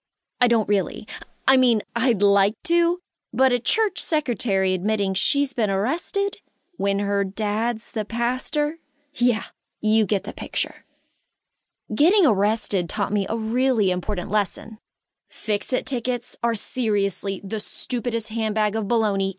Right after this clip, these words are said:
ever invented. Okay, I learned two important lessons.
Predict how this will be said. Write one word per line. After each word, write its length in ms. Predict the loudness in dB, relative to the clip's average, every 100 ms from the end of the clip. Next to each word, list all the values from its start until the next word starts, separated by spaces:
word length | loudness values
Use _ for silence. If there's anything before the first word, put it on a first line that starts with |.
| 0
ever 280 | 0 2 -2
invented. 600 | -2 -4 -6 -8 -12 -14 _ _ _ _ _ _ -2
Okay, 400 | 0 0 -4 -8 _ _ _ _
I 320 | 2 4 6
learned 340 | 4 4 2 -2 _
two 380 | -4 2 2 2
important 400 | -2 -4 -4 -4
lessons. 640 | -4 -2 -2 -4 -4 -6